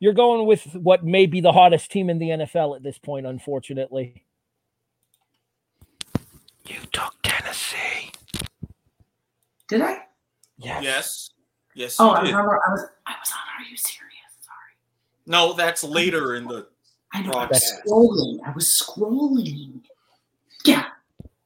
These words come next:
Speaker 2: See, it, so this one, this one hurts. 'Cause I love Joe. But because I need to get my shit right and, and get back in this,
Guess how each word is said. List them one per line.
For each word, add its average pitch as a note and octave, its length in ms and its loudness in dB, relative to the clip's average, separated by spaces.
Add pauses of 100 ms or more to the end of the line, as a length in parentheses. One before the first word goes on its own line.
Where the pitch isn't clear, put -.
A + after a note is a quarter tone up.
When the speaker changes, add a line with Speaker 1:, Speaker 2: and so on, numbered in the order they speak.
(1000)
Speaker 2:
See, A#3+ 220 2
it, B3+ 180 -4
so G#3+ 240 4
this A3 200 4
one, - 240 0
this F#3+ 180 -2
one F3+ 100 -6
hurts. - 560 -6 (1000)
'Cause - 1400 -14
I D#3+ 60 -10
love D#3+ 180 -8
Joe. C3+ 140 -10 (760)
But - 360 -6 (1300)
because F#3 260 -2
I F#3 100 0
need F3+ 120 -4
to E3+ 120 -4
get D#3+ 220 4
my D#3 160 -2
shit - 360 -2
right A2 340 -4 (500)
and, - 280 -8
and A#2 300 -8
get D3+ 200 2
back - 200 0
in C#3 180 4
this, - 460 -6